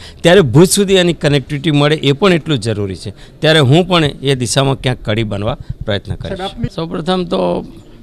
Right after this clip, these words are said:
Speaker 1: હું એવી કોઈ વિશેષ ખૂબીઓ માનતો નથી, પરંતુ દેશના શ્રદ્ધેય વડાપ્રધાન આદરણીય નરેન્દ્રભાઈ મોદી સાહેબને સામાન્ય પરિવારમાંથી આવતા મારા જેવા એક સામાન્ય જનને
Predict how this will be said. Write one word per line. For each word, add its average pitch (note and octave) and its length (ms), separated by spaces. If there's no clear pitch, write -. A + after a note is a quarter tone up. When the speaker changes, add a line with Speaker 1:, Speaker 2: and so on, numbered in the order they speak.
Speaker 1:
હું E3+ 140
એવી E3+ 160
કોઈ E3+ 200
વિશેષ D3 460
ખૂબીઓ D3+ 420
માનતો G#2+ 380
નથી, E2+ 260
પરંતુ D3+ 360
દેશના C3+ 420
શ્રદ્ધેય B2 420
વડાપ્રધાન A#2+ 600
આદરણીય A#2 400
નરેન્દ્રભાઈ B2 640
મોદી G#2 300
સાહેબને G2 480
સામાન્ય D3+ 480
પરિવારમાંથી C3+ 840
આવતા A2 420
મારા A2+ 360
જેવા A2+ 400
એક A2 100
સામાન્ય C3 420
જનને G2 380